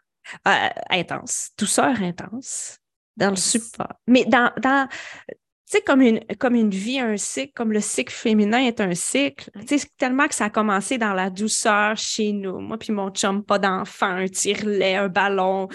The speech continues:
Speaker 1: nu,
Speaker 2: Ouais.
Speaker 1: que ça l'a, tu sais, j'ai fait une heure de route dans l'auto de ma doula, euh, à quatre pattes dans l'auto, à vomir dans un plan stainless.
Speaker 2: Ah, mon Dieu, oui.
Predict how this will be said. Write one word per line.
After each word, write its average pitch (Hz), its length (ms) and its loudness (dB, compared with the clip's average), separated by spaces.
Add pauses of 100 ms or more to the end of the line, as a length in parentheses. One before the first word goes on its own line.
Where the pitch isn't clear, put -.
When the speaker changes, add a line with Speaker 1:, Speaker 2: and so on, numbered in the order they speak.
(220)
Speaker 1:
nu, 233 400 6
Speaker 2:
Ouais. 233 100 -8 (480)
Speaker 1:
que 233 100 2
ça 220 220 0
l'a, 214 340 -2 (240)
tu 214 140 -12 (220)
sais, 269 120 4
j'ai 214 160 4
fait 233 240 -2
une 240 160 4
heure 262 200 2
de 226 100 4
route 226 300 2
dans 233 160 -2
l'auto 202 280 -2
de 240 60 -2
ma 226 160 0
doula, 202 460 -4 (420)
euh, 208 140 -2
à 226 100 2
quatre 233 320 0
pattes 240 300 4
dans 220 160 4
l'auto, 220 280 2
à 226 100 6
vomir 240 440 0
dans 226 220 -4
un 208 80 0
plan 220 200 -2
stainless. 220 800 -4 (600)
Speaker 2:
Ah, 233 120 -10
mon 220 260 -10
Dieu, 196 260 -14
oui. 190 180 -10